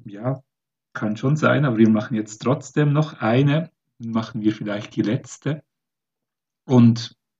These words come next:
es war dann wi-, trotzdem nicht vorbei. Also die Leute haben immer noch das Interesse daran, eigentlich ein gedru-,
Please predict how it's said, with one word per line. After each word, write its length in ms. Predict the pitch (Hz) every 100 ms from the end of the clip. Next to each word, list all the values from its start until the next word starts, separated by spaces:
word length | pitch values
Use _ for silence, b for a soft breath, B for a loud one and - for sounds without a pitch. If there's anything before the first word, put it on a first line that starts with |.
| _
es 220 | - 120 -
war 160 | 110
dann 420 | 107 107 104 -
wi-, 240 | 120 131 -
trotzdem 420 | 127 120 - 156
nicht 240 | 147 -
vorbei. 380 | - 151 151 113
Also 160 | 107 -
die 80 | 110
Leute 280 | 113 120 120
haben 200 | 117 110
immer 160 | 123
noch 260 | 131 127 -
das 220 | - 113
Interesse 540 | 123 - 120 123 - 120
daran, 360 | 113 110 113
eigentlich 320 | 107 107 -
ein 320 | 104 107 104 -
gedru-, 360 | 117 113 -